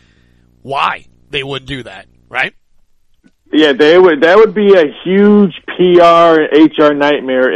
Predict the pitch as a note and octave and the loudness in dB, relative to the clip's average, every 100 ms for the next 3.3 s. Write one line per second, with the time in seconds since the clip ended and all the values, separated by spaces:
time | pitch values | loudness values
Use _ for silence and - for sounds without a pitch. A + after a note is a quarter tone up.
0 | B2+ A#2+ - _ - C3 D3+ D3 C#3 D3 | 0 0 -4 _ -10 -4 0 0 -2 -4
1 | - D3+ D3 - C3 C3+ A#2+ C3+ B2+ - | -2 -2 -2 -6 -6 -4 -2 0 -2 -2
2 | C3+ B2 B2 - C3+ A#2 B2+ A#2+ A#2+ A#2+ | -4 -4 -6 -6 -4 -6 -12 -12 -10 -6
3 | A#2 A#2 | -4 -4